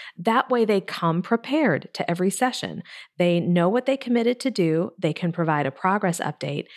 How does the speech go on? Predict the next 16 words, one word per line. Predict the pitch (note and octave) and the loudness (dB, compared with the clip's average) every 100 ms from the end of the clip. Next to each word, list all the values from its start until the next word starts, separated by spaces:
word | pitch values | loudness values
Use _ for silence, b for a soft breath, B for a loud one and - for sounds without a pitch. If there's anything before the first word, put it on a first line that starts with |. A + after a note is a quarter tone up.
| B B D#4+ | B B -2
and | F4 G#3+ G3 G3+ B B | 0 2 2 0 B B
they | - B3 | -2 0
have | C4+ B3+ | 0 0
a | A3+ | -2
question | - - F#3+ F#3 - B2+ F#3+ A#3 - | -4 -4 -2 -2 -6 -6 -8 -8 -4
that | E3+ | -2
they | E3+ | 0
can | E3+ - | -2 -2
start | E3+ - - F#3 A3+ E3 | -4 -4 -2 0 0 -4
with | C#3+ - - | -10 -10 -8
at | E3+ E3+ | -6 -6
the | F3 | -4
beginning | E3 E3 D3 C#3+ | -4 -4 -4 -6
of | |
the | - | -8
session. | C#3+ B2 - - - | -8 -6 -6 -8 -12